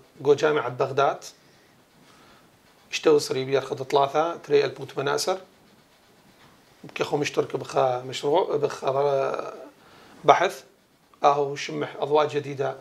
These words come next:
على مشروع سنحارب لإرواء مدينة نينوى الأثرية. وطرح لن رأي جديد هذا. وما مزد لن اللح. و-، وتخيرًا، وأخني كأخو ناشقة ما يدم متخيرًا إنه إثوى أو إيثي،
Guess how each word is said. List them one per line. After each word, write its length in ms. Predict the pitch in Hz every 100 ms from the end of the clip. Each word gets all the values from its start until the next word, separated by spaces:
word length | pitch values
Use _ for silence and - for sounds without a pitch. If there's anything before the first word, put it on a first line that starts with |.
| -
على 120 | 143
مشروع 300 | 135 - 156
سنحارب 500 | - 139 143 143 143
لإرواء 360 | 139 139 143 143
مدينة 340 | 135 143 139 135
نينوى 240 | 139 139
الأثرية. 500 | 135 131 147 147 190 - - - - - - - - _ -
وطرح 320 | 175 170 196
لن 340 | 175 160 160 151 -
رأي 320 | 151 165 147
جديد 260 | 143 147 147
هذا. 420 | 143 135 160 214 - _ _ _ _ _ _ _ - - -
وما 360 | 156 170 175
مزد 360 | 170 160 147 139
لن 240 | 143 147
اللح. 420 | - 143 165 220 - _ _ _ _ _ _ _ _ _ _ _ -
و-، 380 | - 151 139 139 -
وتخيرًا، 720 | - - - 190 170 147 139 - - _ -
وأخني 420 | 156 160 160 165
كأخو 300 | 147 160 127
ناشقة 420 | 156 151 151 - 156
ما 160 | 180
يدم 240 | 180 151 156
متخيرًا 540 | 147 165 151 147 151 - - - - -
إنه 280 | 151 160 170
إثوى 460 | - 160 156 151 - _ _ -
أو 200 | 151 156
إيثي، 540 | 165 160 - 151 147